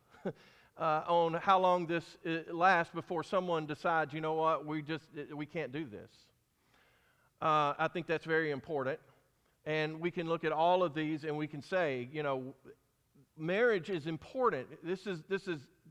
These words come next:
been brought down by God himself. He, he, he combines these two together. If there's any way, any way that this can be worked out,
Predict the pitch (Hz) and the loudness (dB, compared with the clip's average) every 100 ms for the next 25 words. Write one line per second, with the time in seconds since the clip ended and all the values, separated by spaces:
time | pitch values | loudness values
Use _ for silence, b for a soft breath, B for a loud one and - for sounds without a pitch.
0 | 165 175 156 127 185 220 190 185 160 151 | -8 -6 -6 -2 0 0 2 0 2 -2
1 | 143 180 208 185 175 - 139 120 151 143 | 0 2 2 0 -6 -4 -4 -4 -10 -14
2 | - 151 139 _ _ b b b 180 160 | -12 -12 -14 _ _ b b b -10 -6
3 | 170 147 180 226 214 - - 180 170 - | -4 0 0 0 -2 -10 -10 -8 -8 -8
4 | 190 160 143 160 160 127 B B B B | -6 -4 -2 -2 -2 -4 B B B B
5 | 156 180 151 - 214 240 247 226 196 220 | -6 -4 -4 -4 -2 0 -2 -2 2 4
6 | 180 131 180 208 b b b _ _ _ | 4 2 -6 -12 b b b _ _ _
7 | _ _ _ - 220 247 190 214 190 170 | _ _ _ -2 0 0 2 6 6 4
8 | 165 170 175 185 - _ _ - 185 165 | -2 -4 -2 -4 -8 _ _ -4 0 0
9 | 160 156 - - 156 165 151 202 - 196 | -2 -8 -14 -8 -6 -4 -2 -4 0 2
10 | 190 147 | 4 4